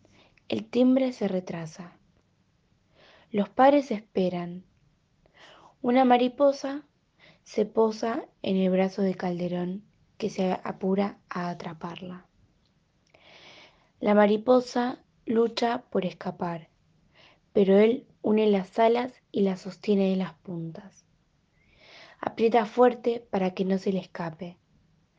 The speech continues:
"Vas a ver cuando la vea", le dice Gorriti sacudiéndola. "Le va a encantar". Pero aprieta tanto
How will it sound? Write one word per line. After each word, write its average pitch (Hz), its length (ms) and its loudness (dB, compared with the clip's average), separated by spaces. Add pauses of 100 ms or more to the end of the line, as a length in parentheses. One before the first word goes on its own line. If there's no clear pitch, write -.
(420)
"Vas 220 240 -4
a 220 80 6
ver 214 200 6
cuando 208 300 2
la 185 160 2
vea", 185 420 4 (320)
le 190 200 0
dice 180 340 -2
Gorriti 180 480 -4
sacudiéndola. 175 920 -8 (640)
"Le 208 160 6
va 208 60 10
a 220 40 8
encantar". 196 720 2 (1120)
Pero 214 540 4 (880)
aprieta 247 420 2
tanto 254 640 2